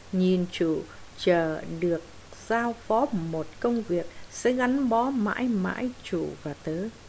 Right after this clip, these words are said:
"Tôi hy vọng rằng sẽ không nhận được thì chỉ thị nào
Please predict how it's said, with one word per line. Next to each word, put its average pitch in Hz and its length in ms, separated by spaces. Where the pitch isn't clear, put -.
"Tôi 320 160
hy 330 160
vọng 196 480
rằng 180 200
sẽ - 180
không 311 260
nhận 185 200
được 175 140
thì 170 240
chỉ 156 260
thị 175 220
nào 160 460